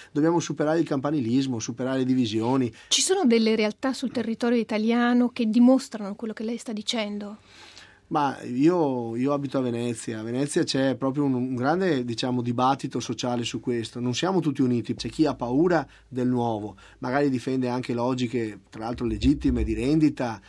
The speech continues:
Speaker 1: anche di, di lavoro, per cui c'è la paura sempre di cambiare, no? Uno che sta tutto sommato bene, è felice di perché devo cambiare. È che il mondo è cambiato, non siamo noi che vogliamo per forza, quindi non è una crescita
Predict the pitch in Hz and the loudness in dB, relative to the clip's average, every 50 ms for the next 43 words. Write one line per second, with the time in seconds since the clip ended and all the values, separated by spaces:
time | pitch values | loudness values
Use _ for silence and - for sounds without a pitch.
0 | - - _ - 123 123 113 131 120 117 117 117 113 110 107 110 110 110 107 117 | -20 -20 _ -14 -12 -8 -6 -4 -2 -2 0 0 -2 -2 -2 -4 -4 -4 -2 0
1 | 131 156 170 160 147 127 117 98 - 135 123 - 131 - - 131 131 120 - 123 | 2 2 4 4 2 0 0 -4 -6 -8 -6 -4 -4 -2 -2 -2 -2 -4 -4 -2
2 | 117 123 151 175 170 151 131 - - 147 143 143 135 135 131 123 117 - 123 117 | 0 4 4 6 6 4 4 2 0 0 0 0 0 0 -2 -2 -2 -4 -4 -4
3 | 117 120 120 120 120 117 113 110 110 120 139 139 127 131 143 131 120 123 - - | -2 -2 -2 -2 -4 -4 -6 -4 -2 -2 0 0 0 0 0 -2 -2 -4 -4 -4
4 | 127 123 - 127 - 127 123 127 127 - 160 139 123 127 135 139 127 113 - - | -4 -4 -6 -8 -6 -6 -4 -4 -4 -4 -4 -2 0 2 2 2 0 -2 -2 0
5 | 143 135 131 139 135 135 123 117 131 120 127 123 123 120 117 110 117 113 117 117 | 2 4 4 4 2 0 -2 -4 -4 -4 -2 -2 0 -2 -2 -2 -4 -4 -4 -4
6 | 117 113 104 101 104 - - - - - - - - - - - 151 - 180 175 | -4 -4 -6 -8 -10 -14 -18 -20 -20 -20 -20 -20 -20 -20 -16 -8 -2 2 4 4
7 | 160 151 160 190 214 214 196 180 143 131 - 139 131 127 131 127 120 113 110 104 | 6 6 6 6 6 4 4 2 2 0 0 -2 0 0 0 0 -2 -2 -6 -8
8 | - 120 110 110 - 185 175 147 143 143 131 143 123 120 117 113 120 120 120 117 | -10 -10 -8 -6 -4 0 0 2 2 2 2 0 0 0 0 0 -2 -2 -2 -4
9 | 101 120 110 107 - 120 113 107 104 120 113 131 127 127 135 151 160 156 147 143 | -4 -6 -8 -10 -8 -10 -10 -8 -6 -4 -2 0 0 0 2 2 2 2 2 0
10 | 131 123 - - 139 139 139 147 139 - - 139 117 - 139 135 135 127 | 0 -2 -2 -2 0 2 2 2 2 2 0 -2 -2 0 0 0 0 -2